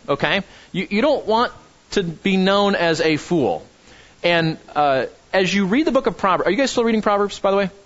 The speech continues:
Still reading Proverbs? Don't give up, 'cause we're not done yet. So keep reading. Um, you're introduced to different people. There's the wise man. We, we've talked about him.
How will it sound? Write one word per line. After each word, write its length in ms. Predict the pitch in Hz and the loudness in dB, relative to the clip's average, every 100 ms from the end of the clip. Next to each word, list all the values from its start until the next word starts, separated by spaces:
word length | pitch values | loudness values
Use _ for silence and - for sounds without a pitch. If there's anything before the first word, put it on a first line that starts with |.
| _ | _
Still 160 | - 185 | -4 0
reading 160 | 190 | 0
Proverbs? 400 | 180 175 180 - - _ _ _ _ _ _ - _ _ - | 0 0 -2 -6 -20 _ _ _ _ _ _ -20 _ _ -4
Don't 140 | 156 | 0
give 140 | 190 | 2
up, 200 | 185 123 | 2 0
'cause 100 | - | -4
we're 80 | 123 | -2
not 140 | 151 156 | -2 0
done 160 | 165 | 0
yet. 160 | 120 85 - | 0 -4 -10
So 160 | - 117 | -10 -6
keep 240 | 156 156 | -4 -2
reading. 240 | 190 131 95 - - - - - - | -2 -2 -6 -18 -20 -20 -20 -20 -6
Um, 340 | 175 170 156 165 | 0 0 0 0
you're 160 | 190 | 0
introduced 420 | 214 277 262 269 - | 2 2 2 0 -2
to 80 | |
different 540 | 175 160 233 - 233 - | -4 -2 -2 0 -4 -2
people. 400 | 202 190 - - - | -2 -2 -4 -10 -14
There's 320 | 147 185 190 - | 0 2 2 0
the 80 | |
wise 480 | 180 180 190 185 147 | 2 4 4 2 2
man. 300 | 135 104 92 | 0 -2 -2
We, 100 | 135 | -4
we've 260 | 139 156 - | 0 -2 0
talked 260 | 170 170 | -2 -2
about 200 | 160 151 | 0 0
him. 160 | 156 113 | 0 -2